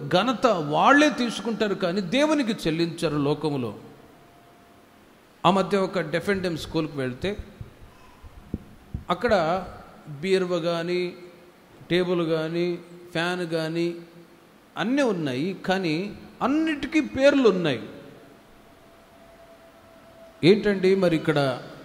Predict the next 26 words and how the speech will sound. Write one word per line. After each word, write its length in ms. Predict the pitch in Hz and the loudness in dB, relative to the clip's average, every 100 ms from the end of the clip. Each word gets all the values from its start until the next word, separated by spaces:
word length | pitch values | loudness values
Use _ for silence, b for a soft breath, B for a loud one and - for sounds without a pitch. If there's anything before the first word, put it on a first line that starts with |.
| - | -6
అన్నిటికీ 420 | 151 214 220 202 | -2 0 -2 -4
పేర్లు 360 | 156 180 190 185 | -2 -2 0 -2
ఉన్నాయంటే, 800 | 165 156 143 139 185 180 135 113 - - - - - - - 135 | -2 -2 -4 -2 0 0 -2 -6 -16 -20 -20 -20 -20 -20 -10 -2
"అనా, 380 | 147 175 180 156 | 0 2 2 0
అవి 500 | 139 170 202 160 120 - - - - - - - - - 139 | 0 2 4 2 0 -6 -14 -18 -20 -20 -20 -20 -20 -16 0
డొనేట్ 420 | 165 202 190 - | 2 4 2 0
చేశారు, 720 | 156 - 143 139 170 185 139 117 - - - - - - - - - | -2 -2 -4 -2 0 0 -2 -8 -18 -20 -20 -20 -20 -20 -20 -12 -4
ఈ, 140 | 160 | -2
ఆ, 380 | 151 151 147 151 - 160 | -2 -4 -6 -8 -10 -8
ఇవి 160 | 160 160 | -4 -4
ఇచ్చారు 460 | 156 156 220 180 | -4 0 2 2
మాకు 400 | 156 143 131 165 | 0 -4 -2 -4
deaf 180 | 151 139 | -2 -2
and 140 | 151 | -2
dumb 140 | 147 135 | -2 -4
స్కూల్కి." 500 | - 135 131 127 143 | -6 -4 -4 -2 0
ఎవరు 260 | 131 202 | 4 4
ఇచ్చారంటే, 500 | 233 - 175 170 175 | 4 2 2 2 0
పలాని 400 | 226 165 170 160 | 0 4 4 2
వాళ్ళ 260 | 151 156 147 | 0 0 -2
పేరు. 440 | 135 139 135 139 135 139 - - - - - - - - - - - - - - - - - - - | -2 -2 -2 -2 -8 -14 -20 -20 -18 -16 -18 -20 -20 -20 -20 -20 -20 -20 -20 -20 -20 -20 -20 -10 4
పలానా 280 | 170 185 180 | 4 6 4
మేమిచ్చాము 760 | 170 196 202 - 208 202 196 | 2 2 0 2 2 4 2
అనటానికి 600 | 185 175 180 175 165 196 | 0 0 0 0 -2 -2
అది 260 | 208 175 185 | 0 -2 0
ఒక, 440 | 180 175 160 139 | 0 0 0 0